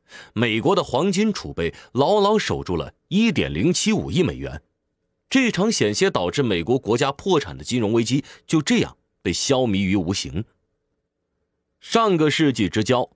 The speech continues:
在J P 摩根这个美国事实上的中央银行明智而坚定的领导下，华尔街的银行家们正在创造一个现代工业国家。资本市场上的证券交易为美国的工业发展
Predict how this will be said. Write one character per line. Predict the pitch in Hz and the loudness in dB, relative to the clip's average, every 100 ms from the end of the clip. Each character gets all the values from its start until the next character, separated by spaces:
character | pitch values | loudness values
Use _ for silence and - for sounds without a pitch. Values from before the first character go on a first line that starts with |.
| _ | _
在 | - 147 | 0 0
J | 135 180 | 4 2
P | 170 139 | 4 2
摩 | 95 123 | 2 2
根 | 147 147 | 2 2
这 | 135 | 2
个 | 95 90 | 0 0
美 | 87 71 | 0 -2
国 | 71 131 | 0 0
事 | - 147 | 2 0
实 | 113 | 0
上 | 131 107 | 0 -2
的 | 73 67 - - | -4 -8 -12 -4
中 | 185 208 202 | 0 2 4
央 | 196 | 2
银 | 151 120 | 2 2
行 | 139 143 175 - - | 0 -2 -4 -4 -2
明 | 110 156 | 2 2
智 | 214 127 | 2 0
而 | 80 - | 0 -2
坚 | - 196 214 | 2 2 2
定 | 196 | 2
的 | 90 | 0
领 | 71 110 | 0 0
导 | 131 - | 0 -4
下， | - - _ _ _ _ _ _ _ _ | -12 -16 _ _ _ _ _ _ _ _
华 | - 214 | 0 2
尔 | 240 143 | 2 2
街 | 196 | 2
的 | 165 | 2
银 | 131 156 | 0 0
行 | 123 | 0
家 | 139 160 | 2 0
们 | 113 - - - | 0 -4 -12 -2
正 | 254 208 | 2 2
在 | 127 90 | 2 0
创 | - 131 | -2 -2
造 | 95 76 | -2 -2
一 | 82 | -4
个 | 80 | -4
现 | 71 - 208 98 | -4 0 0 0
代 | 76 65 | -4 -6
工 | - 190 | 0 2
业 | 139 | 2
国 | 71 69 | -2 -8
家。 | 71 65 _ _ _ _ _ _ | -12 -14 _ _ _ _ _ _
资 | - 254 214 | -2 0 0
本 | 90 | 0
市 | 92 190 | 0 -2
场 | 160 80 | -2 -4
上 | 85 87 | -4 -4
的 | 76 | -4
证 | - 214 101 | 0 2 0
券 | - 65 | -2 -6
交 | - 139 185 | 0 2 2
易 | 151 - - - | -2 -6 -16 -2
为 | 226 | 2
美 | 185 98 69 | 4 2 -2
国 | - 107 | -2 0
的 | 107 | 0
工 | - 160 180 | 0 2 2
业 | 101 | 2
发 | 120 143 | 0 0
展 | - - | -2 -8